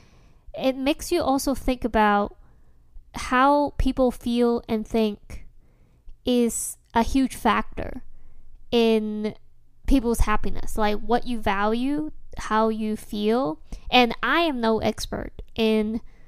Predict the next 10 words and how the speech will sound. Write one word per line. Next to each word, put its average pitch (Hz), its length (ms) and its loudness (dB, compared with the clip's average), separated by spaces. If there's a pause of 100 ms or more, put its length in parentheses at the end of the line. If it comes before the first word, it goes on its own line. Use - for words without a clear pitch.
(360)
like, 208 360 0
mental 214 360 -2
health - 440 -10 (160)
at 214 160 2
all. - 240 -4 (100)
Like, 196 380 -6
if 220 140 -2
anything, 220 500 0
I 208 200 -2
just - 540 -6